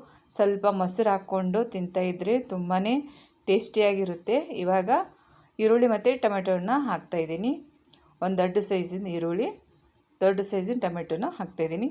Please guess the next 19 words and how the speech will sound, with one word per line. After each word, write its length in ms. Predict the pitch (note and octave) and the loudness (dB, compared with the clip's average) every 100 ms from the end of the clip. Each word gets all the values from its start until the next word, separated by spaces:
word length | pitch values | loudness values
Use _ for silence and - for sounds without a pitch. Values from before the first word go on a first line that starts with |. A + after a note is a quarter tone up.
| - | -4
ಕಟ್ 180 | E3 - | -4 -4
ಮಾಡಿ. 180 | E3+ A3+ F#4+ - _ _ _ _ _ _ _ _ _ F#3 | -4 -4 -6 -12 _ _ _ _ _ _ _ _ _ -6
ಇದು 220 | F#3+ B3 B3 | -2 -2 -2
ಚೆನ್ನಾಗಿ 440 | F#3+ F3+ F3+ G3 D#4 - _ _ _ _ _ | -2 0 -2 -4 -6 -10 _ _ _ _ _
ಮೆತ್ತಗಾಗಬೇಕು, 680 | F#3+ F#3 F#3 G3+ F3+ D#3+ E3 G3 | -2 0 2 2 2 -2 0 2
ಅಲ್ಲಿ 160 | F#3 E3+ | 2 -2
ತನಕ 240 | F3 G#3 B3 | -2 0 0
ಎಣ್ಣೆಯಲ್ಲಿ 380 | F3+ E3+ E3+ G3+ A3 | -2 -4 -4 -4 -2
ಫ್ರೈ 160 | F3 E3 | -2 0
ಮಾಡ್ತಾಯಿದ್ದೀನಿ. 520 | E3 D#3 D#3+ D#3 E3+ C#4 - _ _ _ _ _ _ _ _ _ _ _ _ D3+ D3+ D3+ _ _ _ _ _ _ _ _ _ - | -4 -6 -8 -6 -4 -4 -6 _ _ _ _ _ _ _ _ _ _ _ _ _ _ _ _ _ _ _ _ _ _ _ _ -2
ತುಂಬ 220 | A3+ A3+ A#3+ G3 | 2 4 4 6
ಬೇಯೋ 200 | G3 G#3+ G3 | 6 6 4
ಅವಶ್ಯಕತೆ 520 | F3+ G3+ F#3+ F#3 F#3+ E3+ | 0 -4 -4 -2 -2 -2
ಇಲ್ಲ, 120 | F3 B3+ | -2 -2
ಯಾಕಂದರೆ 380 | G#3+ F3+ F#3 A#3 C#4+ C#4+ | -2 -6 -2 -2 -2 -4
ಅಳಿ-, 240 | F#3 E3+ F3+ F#3 | -4 -4 -4 -2
ಎಳಿವಿವೆ 520 | F3 G#3+ G#3 F#3+ F3 G#3 | 0 0 0 -2 0 0
ಇವು 160 | E3 G3 E4 - _ _ - _ _ _ | 0 0 -2 -4 _ _ -20 _ _ _
ಚೌಳಿಕಾಯಿ. 580 | - F3+ F3+ F3+ F3 A3 | 0 2 2 -2 0 -2